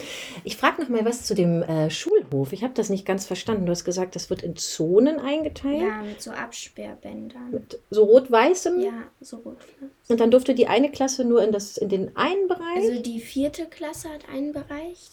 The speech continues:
Speaker 2: zum Beispiel den Fußballkäfig und so.
Speaker 1: <laughs>
Speaker 2: Ja, der, <laughs>
Speaker 1: Mhm.
Speaker 2: das ist so ein Käfig, damit der, damit die Bälle nicht auf die Autobahn fliegen.
Speaker 1: Mhm.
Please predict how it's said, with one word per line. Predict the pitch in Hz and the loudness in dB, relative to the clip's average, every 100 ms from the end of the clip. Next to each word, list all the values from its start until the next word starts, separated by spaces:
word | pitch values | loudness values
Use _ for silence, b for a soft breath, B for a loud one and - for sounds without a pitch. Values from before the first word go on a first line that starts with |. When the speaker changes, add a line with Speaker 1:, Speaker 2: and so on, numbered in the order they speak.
| _ | _
Speaker 2:
zum | - 226 | -14 -10
Beispiel | 208 208 - - 214 208 | -10 -12 -14 -14 -14 -12
den | 202 | -12
Fußballkäfig | 202 247 247 - 269 269 - 277 294 - 359 403 - | -10 -10 -10 -10 -12 -12 -12 -14 -14 -16 -18 -18 -10
und | 220 214 214 247 - | -4 -4 -4 -12 -10
so. | 254 277 294 - - | -6 -6 -6 -8 0
Speaker 1:
<laughs> | 233 - 240 | 0 2 -2
Speaker 2:
Ja, | |
der, | 226 214 - - 262 | -2 -8 -10 -6 -2
<laughs> | 254 254 214 240 | 0 0 2 4
Speaker 1:
Mhm. | 214 269 415 | 8 8 6
Speaker 2:
das | - | -2
ist | 202 - | -14 -12
so | |
ein | 190 | -12
Käfig, | - 220 220 - - | -12 -10 -10 -12 -16
damit | 190 196 202 | -12 -12 -10
der, | 202 196 - 208 - - | -12 -10 -12 -14 -14 -12
damit | 208 - | -12 -10
die | 202 | -12
Bälle | 208 214 202 | -10 -8 -10
nicht | 202 208 208 | -10 -12 -16
auf | 214 | -18
die | - - | -18 -14
Autobahn | 220 226 196 - 202 214 | -14 -12 -14 -14 -16 -16
fliegen. | - 214 - 220 247 | -16 -14 -14 -12 -4
Speaker 1:
Mhm. | 226 233 220 262 | 4 6 6 2